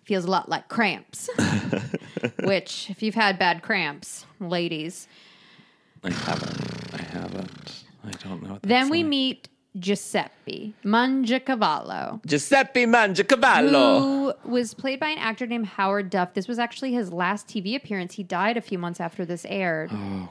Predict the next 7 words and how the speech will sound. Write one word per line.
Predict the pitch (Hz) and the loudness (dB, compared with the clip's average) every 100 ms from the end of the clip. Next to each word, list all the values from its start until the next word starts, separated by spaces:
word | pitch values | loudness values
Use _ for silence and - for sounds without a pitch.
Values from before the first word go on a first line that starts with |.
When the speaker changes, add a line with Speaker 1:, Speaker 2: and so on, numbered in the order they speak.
| - | -14
Speaker 2:
God. | 92 90 87 90 90 87 85 - | -16 -14 -12 -14 -14 -16 -18 -4
Speaker 1:
I | 202 220 247 254 262 262 247 | 0 2 2 0 0 -2 -4
really | 202 208 208 208 | -6 -4 -2 -2
enjoyed | 202 190 180 170 170 175 - | -2 -2 -2 -2 -4 -6 -6
watching | 165 104 107 | -4 0 0
Speaker 2:
Maybe, | 135 139 135 | 2 2 0
Speaker 1:
him. | - - 208 | -4 -8 -12